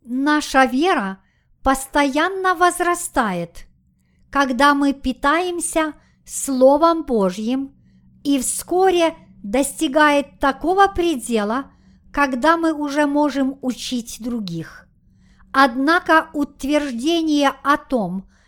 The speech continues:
что мы станем детьми Божьими, лишь полностью став безгрешными, не имеет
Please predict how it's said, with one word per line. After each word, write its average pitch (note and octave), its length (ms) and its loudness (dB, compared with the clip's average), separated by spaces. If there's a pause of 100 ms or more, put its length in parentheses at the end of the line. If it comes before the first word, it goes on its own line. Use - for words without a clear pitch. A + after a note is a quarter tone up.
что - 300 -2
мы D4+ 160 4
станем C#4 560 0
детьми C4+ 480 -2
Божьими, E4 840 -2 (380)
лишь C4+ 480 -2 (340)
полностью E4 920 0 (160)
став - 640 -2
безгрешными, D4 1120 -2 (240)
не D#4+ 400 0
имеет A#3+ 500 -4